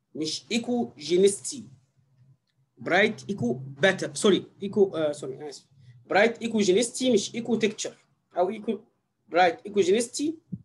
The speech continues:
أو ايكو، مش ايكو تكتشر. اوعى تكتب ايكو تكتشر. تكتشر دي هوريها لك كمان شوية، لكن دي بكتب ايكو جينيستي. انكريز ايكو جينيستي.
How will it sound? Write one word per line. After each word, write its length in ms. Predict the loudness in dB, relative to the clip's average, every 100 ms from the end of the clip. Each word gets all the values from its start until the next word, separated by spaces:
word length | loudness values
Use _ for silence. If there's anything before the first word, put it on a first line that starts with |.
| _ _ -6 -2
أو 160 | -2
ايكو، 380 | -2 -6 -6 -6 -8 -4
مش 300 | 0 0 -2 -8
ايكو 260 | -6 -4
تكتشر. 380 | 0 -2 -2 -10 -10 0
اوعى 180 | 2 2
تكتب 280 | -2 -6 -8
ايكو 260 | -8 -6
تكتشر. 400 | -4 -4 -4 -10 -6 -4 -6 _ _ _ _ _ _ _ -2
تكتشر 300 | 0 2 2
دي 120 | 4
هوريها 260 | 4 6 4
لك 120 | 2
كمان 200 | 0 -2
شوية، 200 | -4 -8
لكن 240 | -10 -10
دي 100 | -4
بكتب 320 | -4 -4 -10 -10
ايكو 220 | -8 -4 -2
جينيستي. 480 | -2 -4 -6 -14 _ _ -20 _ _ _ _
انكريز 800 | 2 2 2 0 2 0 -2 -4
ايكو 220 | -8 0
جينيستي. 560 | 2 4 4 2 -8 -14